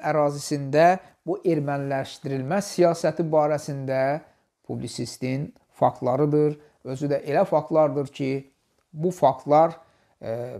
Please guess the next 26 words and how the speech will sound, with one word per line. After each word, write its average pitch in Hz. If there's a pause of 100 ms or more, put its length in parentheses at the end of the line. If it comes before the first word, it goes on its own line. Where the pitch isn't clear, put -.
(160)
bir 165 (280)
gözdağı 147
kimi, 123 (240)
necə 143
deyərlər, 127
bu 127
gün 127
bizim, 123 (280)
e, 117
gözümüzün 123
qarşısındadır. 143 (440)
Ona 147
görə 160
ki, 160 (340)
bax, 135
vaxtında 160
yol 156
verdiyimiz 135
səhvlərin 127
nəticəsi 123 (400)
bu 127
gün 123 (440)
özünü 117
göstərir. 107 (840)
Publisist 180 (260)
tarixdən 147